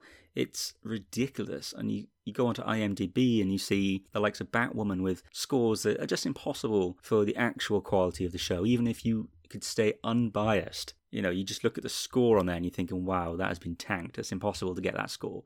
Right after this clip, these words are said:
No one could be seeing the show as that low a score," you know? And so, same for Wonder Woman, the new Wonder Woman. I spoke about that in my recent videos. So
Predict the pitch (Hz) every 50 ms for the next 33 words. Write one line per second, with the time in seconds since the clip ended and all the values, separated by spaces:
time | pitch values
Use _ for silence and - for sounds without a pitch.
0 | _ _ 113 113 107 104 104 101 95 90 - 87 95 92 - - 95 92 90 90
1 | 87 - - 98 87 82 85 82 - - 85 82 80 85 82 101 90 82 - -
2 | 95 90 87 82 82 82 - - - 90 92 - - - - - - 104 98 95
3 | 101 101 98 - - 110 107 101 - - - - - 120 110 - 101 107 123 131
4 | 123 110 95 90 92 92 92 104 120 117 104 92 85 82 82 82 80 80 82 92
5 | - - - - - 98 101 95 92 92 92 87 87 95 90 - 101 95 107 113
6 | 117 92 82 82 82 - - - - - 107 104 104 107